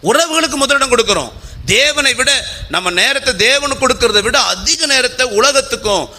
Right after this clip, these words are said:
மனிதர்களை பிரியப்படுத்தவும் நாம் செலவழிப்போமானால், நாம் தேவனுக்கு உண்மை இல்லாதலா இருக்கிறோம்னு அர்த்தம். கொஞ்சம் வாழ்க்கை யோசித்து பாருங்க. உங்க வாழ்க்கையில யார் முதலிடம்? மனுஷர்களா, தேவனா? உங்க வேலையா,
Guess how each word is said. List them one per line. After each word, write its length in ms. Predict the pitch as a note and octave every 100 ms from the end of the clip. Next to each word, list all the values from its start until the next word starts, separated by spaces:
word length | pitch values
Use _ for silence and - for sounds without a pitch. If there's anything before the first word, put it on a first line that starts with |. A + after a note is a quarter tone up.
| -
மனிதர்களை 460 | C#3 A3+ C#4+ C#4 C4
பிரியப்படுத்தவும் 800 | B3 C4+ - A#3 A3+ G#3 F#3+ C#3+ - -
நாம் 180 | D#3 E3 - -
செலவழிப்போமானால், 1000 | G#3 B3+ B3+ A#3 B3 A3 G3 F3+ D#3 C3+ - -
நாம் 240 | C3 C3+ B2+
தேவனுக்கு 460 | F#3+ G#3 G3 F3
உண்மை 200 | E3+ F#3
இல்லாதலா 360 | F3 E3+ D#3+ D#3
இருக்கிறோம்னு 420 | C#3+ - D3 C#3+
அர்த்தம். 260 | B2 - -
கொஞ்சம் 180 | F3 E3+
வாழ்க்கை 300 | F3 G#3+ F#3
யோசித்து 280 | F#3+ F#3+ G3
பாருங்க. 340 | D3+ C3+ B1 - - - - -
உங்க 120 | C#3
வாழ்க்கையில 400 | G3 B3 B3 G#3+
யார் 400 | D#3+ F3+ C4 C#4
முதலிடம்? 520 | A3 G#3+ G3+ D#3 A#2 - - - - C3
மனுஷர்களா, 600 | A3+ - A#3 G3+ G3+ C4+ D4+
தேவனா? 460 | F3 A3 F#3+ D3+ A#2+ - - -
உங்க 160 | D3 D3+
வேலையா, 640 | D3+ G#3 C4+ D4 B3+ B3